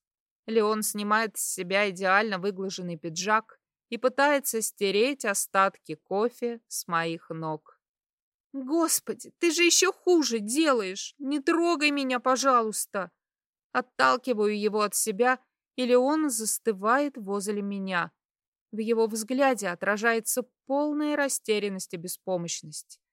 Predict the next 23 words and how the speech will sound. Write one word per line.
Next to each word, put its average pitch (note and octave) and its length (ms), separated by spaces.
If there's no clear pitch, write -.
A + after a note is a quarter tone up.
Он G#3 180
тяжело F#3+ 460
дышит G3+ 520
и A#3 80
просто B3 500
наблюдает G#3 680
за F3+ 200
тем, C4 400
как C#4+ 300
я G3+ 300
тихонько F3+ 580
плачу. D#3+ 600
"Вот, C#4 320
спрей F4 520
есть, G#3+ 540
но C4 180
он C4 140
просроченный!" D#4 920
Запыхавшаяся G3+ 960
Нина G#3+ 320
протягивает F#3+ 720
ему F#3 260
баллончик. F3 720